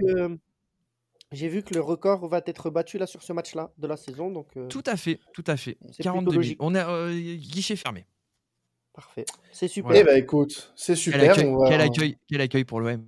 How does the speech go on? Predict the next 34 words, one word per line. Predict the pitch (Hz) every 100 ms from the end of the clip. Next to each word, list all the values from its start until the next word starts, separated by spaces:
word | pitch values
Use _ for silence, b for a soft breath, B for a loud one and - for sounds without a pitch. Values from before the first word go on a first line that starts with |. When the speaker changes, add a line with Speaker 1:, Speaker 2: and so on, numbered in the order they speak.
| 110
Speaker 3:
quand | 107 92
même. | 87 -
Speaker 2:
Il |
y | 135
aura | 151 156
un, | 151
Speaker 1:
C'est |
Speaker 2:
il | 139
y |
Speaker 1:
ça. |
Speaker 2:
aura | 147 151
un |
beau | 147
spectacle | 151 160 - 156
dans | 147
les | 147
tribunes | 143 139 131 139 135
et | 127
aussi, | 123 120
Speaker 3:
Ouais, | 123 123
ouais. | 131
Speaker 2:
on | 120
espère, | 120 - 156
sur | - -
le | 160
terrain. | 156 143
Merci | 165 160 -
à | 185
toi, | 180 190
Alex, | 190
d'être | 160 156 156
passé | 151 -
pour, | 165 151 135
euh, | 131